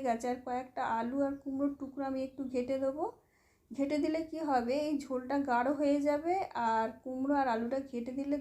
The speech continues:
দারুণ লাগবে খেতে বন্ধুরা এই রেসিপিটা। ভাত কিংবা রুটির সাথে অসাধারণ হবে খেতে। এইভাবে অবশ্যই একটু আলু কুমড়ো ঘেটে দেবেন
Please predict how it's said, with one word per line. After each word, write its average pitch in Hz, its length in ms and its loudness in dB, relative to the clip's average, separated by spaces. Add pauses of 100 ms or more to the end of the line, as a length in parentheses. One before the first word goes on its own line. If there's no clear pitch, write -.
দারুণ 233 520 2
লাগবে 247 360 2
খেতে 269 240 -6
বন্ধুরা 269 420 0
এই 262 120 0
রেসিপিটা। 247 580 -4 (680)
ভাত 226 360 2
কিংবা 285 280 8
রুটির 262 400 -4
সাথে 277 240 -6
অসাধারণ 254 600 -4
হবে 254 240 2
খেতে। 247 420 -8
এইভাবে 262 420 -2
অবশ্যই 240 480 -4
একটু 254 240 -8 (680)
আলু 254 200 2
কুমড়ো 277 360 2
ঘেটে 269 260 -2
দেবেন 220 320 0